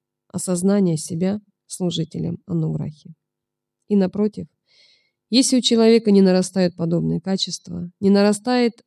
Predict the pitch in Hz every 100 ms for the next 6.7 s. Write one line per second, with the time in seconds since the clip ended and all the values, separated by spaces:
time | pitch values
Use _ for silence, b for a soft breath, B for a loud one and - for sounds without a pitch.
0 | - - - 202 - - 190 190 202 -
1 | 180 175 202 202 190 185 180 170 165 175
2 | 170 185 190 226 202 180 180 180 _ _
3 | _ - 262 220 196 185 180 175 180 175
4 | 175 - _ _ - 185 180 175 170 165
5 | 165 165 156 - - _ 180 165 202 196
6 | 185 - 175 - 180 175